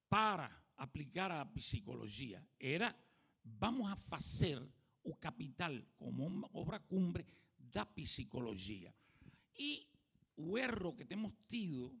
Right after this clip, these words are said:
basicamente os psicólogos, lembren que a ruptura de nós com a filosofia começou desde a mesma fundação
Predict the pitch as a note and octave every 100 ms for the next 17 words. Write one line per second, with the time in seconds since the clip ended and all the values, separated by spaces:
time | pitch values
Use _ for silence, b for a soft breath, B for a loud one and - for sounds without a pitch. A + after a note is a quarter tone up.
0 | - - D#3 - F#3 E3+ D#3+ F#3 - D#3
1 | - C3+ - B2 - F3 C3+ A2+ A2 B2
2 | E3+ D#3 A#2+ A2+ B2 B2+ B B B B
3 | - D3 D3 D#3 C#3 - B3+ G#3 D#3 D#3+
4 | F#3+ F#3+ C#3 - - - F3+ - D3+ D#3
5 | G#3 - C#3+ - F#3 C3 A#2 B B B
6 | D#3+ D#3+ - - A#3+ B3 - - F3 E3
7 | E3 F#3+ A#3+ A3 G#3+ G#3 - _ _ -
8 | - F3+ D3+ D3+ - F3+ F#3+ B2